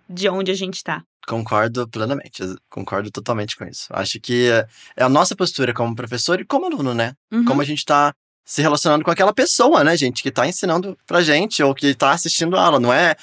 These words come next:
Speaker 2: apenas um aluno, é uma pessoa, é um ser humano. A gente, é, eu trato muito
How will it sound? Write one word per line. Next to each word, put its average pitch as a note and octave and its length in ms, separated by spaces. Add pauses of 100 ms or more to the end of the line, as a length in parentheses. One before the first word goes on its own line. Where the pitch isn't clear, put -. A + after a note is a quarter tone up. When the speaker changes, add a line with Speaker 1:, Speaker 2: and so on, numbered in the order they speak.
(240)
Speaker 2:
apenas C#3 460
um C#3 40
aluno, A#2+ 220
é B2+ 60
uma C#3 60
pessoa, E3+ 500
é - 20
um B2+ 40
ser C3+ 180
humano. C#3+ 200
A A2+ 40
gente, A#2 320 (280)
é, G2+ 140
eu D3 160
trato F#3 280
muito F#3+ 380